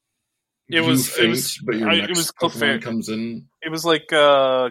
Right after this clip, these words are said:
Speaker 1: Clefairy or something like that.
Speaker 2: Yeah, it was either
Speaker 1: It was
Speaker 2: Clefairy or, like, Blissey, but it, there's that one move that's, like,
Speaker 1: It was
Speaker 2: Last Wish or
Speaker 1: Blissey
Speaker 2: something like that.
Speaker 1: soft-boiled.
Speaker 2: No, no, no, no, it's a, it's the other one. It's, like, Last Wish or something like that, where, like, you,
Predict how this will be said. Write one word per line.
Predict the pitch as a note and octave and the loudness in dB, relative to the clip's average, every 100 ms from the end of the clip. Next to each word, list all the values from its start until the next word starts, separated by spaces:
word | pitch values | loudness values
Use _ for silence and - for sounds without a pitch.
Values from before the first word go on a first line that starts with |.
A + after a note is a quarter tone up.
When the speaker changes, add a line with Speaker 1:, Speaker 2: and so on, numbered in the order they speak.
| - | -6
Speaker 1:
Clefairy | C#3 - A#2 A#2+ B2 A2+ | -14 -12 -10 -8 -8 -10
or | G#2+ | -12
something | - G#2+ G#2 G2 | -14 -16 -14 -16
like | G2 G#2+ | -16 -12
that. | G#2+ | 2
Speaker 2:
Yeah, | B2+ B2+ | 4 6
it | |
was | C#3 D3 | 6 6
either | D3+ | 2
Speaker 1:
It | D3+ D#3 | 0 0
was | C#3 - C#3+ | 2 4 2
Speaker 2:
Clefairy | E3 D3 | 0 -2
or, | C#3+ | -2
like, | B2 G#2 | -2 -4
Blissey, | G#2+ G#2+ G2 F#2+ | -4 -4 -4 -4
but | G#2 | -4
it, | A#2+ B2 | -4 0
there's | C3 B2+ | 2 4
that | C#3 | 2
one | C3+ C#3+ | 4 4
move | C3 A#2+ A2+ | 4 2 0
that's, | G2+ - | -4 -4
like, | G#2+ F#2+ - _ - - - F#3 | -8 -8 -16 _ -20 -20 -14 2
Speaker 1:
It | G3 | 2
was | F3 | 4
Speaker 2:
Last | C#3 | 0
Wish | E3 D#3+ | 0 0
or | D3+ | 0
Speaker 1:
Blissey | B2+ | 0
Speaker 2:
something | B2 C3+ | 2 2
like | C3 | 2
that. | - C#3 | -2 -4
Speaker 1:
soft-boiled. | G#2 G2 G3 _ _ _ _ _ _ _ _ _ _ _ _ | -2 -4 -10 _ _ _ _ _ _ _ _ _ _ _ _
Speaker 2:
No, | D3+ F3+ | 2 4
no, | |
no, | E3+ C3+ | 6 4
no, | C3 B2 | 4 2
it's | B2 - | 2 0
a, | C#3+ C#3 | 0 0
it's | C#3 | 0
the | D3 B2+ | 2 0
other | A#2+ | 0
one. | G#2 F#2 F#2+ - | -2 -4 -6 -8
It's, | - C3+ | -6 -4
like, | B2 - | -4 -6
Last | A2 A2+ A2+ - | -6 -4 -4 -6
Wish | A2+ A2+ | -8 -8
or | C3 | -8
something | C3+ C3 | -6 -6
like | C3 C3+ C3+ | -6 -6 -2
that, | C#3 C#3+ | 0 0
where, | A#2 G#2+ | -4 -8
like, | G2 F#2 - | -8 -10 -8
you, | G#2 G2+ F#2+ F#2 | -8 -6 -10 -14